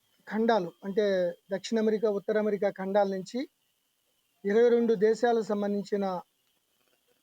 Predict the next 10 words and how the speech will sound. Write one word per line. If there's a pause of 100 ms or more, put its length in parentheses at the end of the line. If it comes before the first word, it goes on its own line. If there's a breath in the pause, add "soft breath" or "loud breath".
కంటెస్టెంట్స్, (480)
కాంపిటీటర్స్, (1900)
ఏడు
వందల
సంవత్సరాల (220)
చరిత్ర
గల (1700)
పిల్లల
మర్రి
మహావృక్షాన్ని